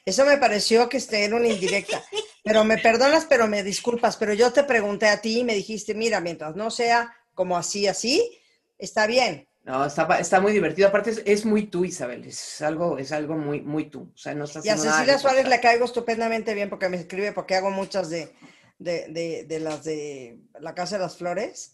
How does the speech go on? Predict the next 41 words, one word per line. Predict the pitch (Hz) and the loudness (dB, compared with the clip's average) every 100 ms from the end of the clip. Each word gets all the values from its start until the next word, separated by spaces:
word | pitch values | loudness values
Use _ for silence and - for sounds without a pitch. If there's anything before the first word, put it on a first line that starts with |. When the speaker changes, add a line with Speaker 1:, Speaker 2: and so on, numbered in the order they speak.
| _ _ | _ _
Speaker 2:
Ajá. | 185 175 170 | -6 -2 -2
Speaker 1:
Entonces, | 160 - - 196 175 | -4 -14 -18 -16 -14
y | 202 | -8
me | 185 | -6
escribe, | 180 - 190 208 | -6 -6 -4 -4
"Ja, | 311 | -4
ja, | 370 311 - | -6 -8 -4
ja", | 233 | -2
le | 185 | -2
digo, | 160 | -6
"Lo | 156 165 | -6 -6
hago, | 165 - | -8 -8
no | 165 | -8
lo | 170 | -6
hago | 175 175 | -8 -12
tan | 143 139 | -16 -18
mal, | 135 | -20
¿verdad, | 131 139 147 | -20 -20 -20
Cecilia?". | - 143 - 147 151 | -20 -20 -16 -12 -4
Speaker 2:
No, | 165 160 | 0 4
lo | 170 | 4
haces | 180 | 4
bastante | 190 180 165 156 | 0 0 -2 -2
bien, | 165 139 | -2 -2
Marisabel. | 143 143 175 233 302 - - - | -4 0 4 4 2 -2 -8 0
Mis | 247 | 4
redes | 302 339 349 | 6 6 6
son, | 349 330 359 - | 6 8 6 2
eh, | 214 226 208 | 2 4 4
La | 214 | 2
Gloria | 220 240 285 294 | 4 4 4 4
T | 214 | 2
V, | 208 233 339 339 | 4 2 2 0
arroba | 190 208 240 | -2 0 0
La | 240 | 0
Gloria | 214 208 214 | 0 0 -2
T | 208 | -2
V | 180 185 - | -4 -4 -4
en | 180 | -6
Instagram | 196 220 214 247 247 254 294 311 | -4 -6 -2 -2 2 2 2 -2
y | 196 202 196 190 | -6 -4 -4 -6